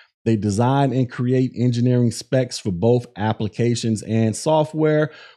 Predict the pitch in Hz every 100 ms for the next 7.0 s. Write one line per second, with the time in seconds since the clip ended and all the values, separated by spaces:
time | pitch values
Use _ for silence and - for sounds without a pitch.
0 | _ 131 131 139 156 139 131 131 - 143
1 | 147 147 147 147 - - 135 139 135 135
2 | 139 123 - 117 120 120 120 - 90 110
3 | 113 139 143 98 78 - _ - 113 120
4 | 127 123 113 117 113 117 120 95 113 120
5 | 120 120 117 - 117 117 110 117 113 110
6 | - 123 120 101 87 127 147 143 147 143